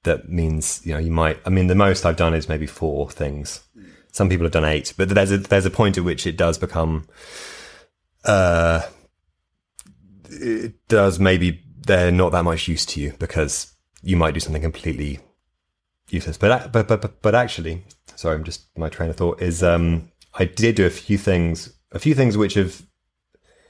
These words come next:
become parts of music which I might use on future records, um, still,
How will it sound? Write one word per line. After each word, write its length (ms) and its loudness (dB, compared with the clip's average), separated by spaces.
become 680 2
parts 260 -2
of 60 2
music 200 2
which 140 -2
I 60 4
might 200 4
use 200 2
on 260 0
future 560 0
records, 600 -4
um, 300 0
still, 500 -2